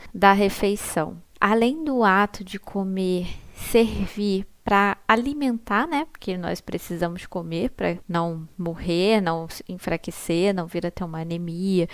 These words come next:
ou alguma outra questão. Então, precisamos comer pra sobreviver, mas o comer, ele também é muito social.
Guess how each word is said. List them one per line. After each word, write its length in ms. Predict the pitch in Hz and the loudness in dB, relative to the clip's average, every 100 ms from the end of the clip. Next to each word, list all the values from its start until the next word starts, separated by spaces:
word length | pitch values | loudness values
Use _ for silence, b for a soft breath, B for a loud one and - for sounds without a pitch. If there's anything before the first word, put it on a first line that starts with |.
| B B B - | B B B 0
ou 140 | 180 | 4
alguma 400 | 175 175 180 175 | 4 0 -2 0
outra 320 | 175 170 - | 0 -2 -4
questão. 680 | 185 233 285 - - 175 233 - - - - - | 0 0 0 0 2 4 2 -6 -20 -20 -20 -8
Então, 180 | 180 160 | -6 -4
precisamos 680 | - 175 175 165 170 165 | -4 -4 -2 0 0 -4
comer 440 | - - 185 165 - - | -8 -6 -4 -6 -8 -4
pra 280 | 175 165 170 B B B | 0 0 -2 B B B
sobreviver, 1080 | - - 240 240 220 202 202 196 190 190 254 B B B | -10 8 8 10 8 6 2 2 2 2 0 B B B
mas 240 | - 254 269 | 6 6 6
o 40 | |
comer, 720 | - 311 302 277 269 302 311 | 6 6 6 4 6 6 6
ele 220 | 277 269 | 6 2
também 580 | 269 302 294 277 285 294 | 0 -2 2 2 2 6
é 320 | 262 285 254 254 - | 6 8 4 0 -4
muito 520 | 247 285 359 - 359 | -2 0 0 0 -4
social. 1040 | - - 370 - - 349 330 233 226 226 | -2 0 0 0 0 4 6 8 8 8